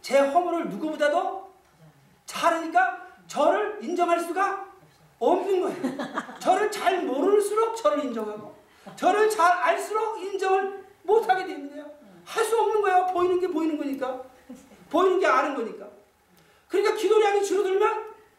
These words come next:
세상 누구보다도 저를 멸시하는 사람이 돼. 근데 기도를 많이 하면, 기도를 하면 영안이 열리는 거야. 저 사람이 아무것도 아니어도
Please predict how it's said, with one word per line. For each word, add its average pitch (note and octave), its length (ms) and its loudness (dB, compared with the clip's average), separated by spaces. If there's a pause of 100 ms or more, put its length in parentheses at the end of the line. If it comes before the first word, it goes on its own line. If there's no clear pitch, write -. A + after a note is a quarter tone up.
(400)
세상 G#4 420 0
누구보다도 A4+ 880 0
저를 - 560 0 (140)
멸시하는 C#4+ 680 -4
사람이 B3 240 -12
돼. F#3 240 -18 (2750)
근데 A4+ 360 4
기도를 B4 500 2
많이 F4+ 200 2
하면, E4+ 200 0
기도를 D#4 280 -6
하면 C#4 380 -4 (880)
영안이 B3+ 400 0
열리는 E3+ 340 -10
거야. - 120 -20 (840)
저 C#4 160 -8
사람이 C4+ 600 -2
아무것도 B3+ 800 -10
아니어도 C4 500 -4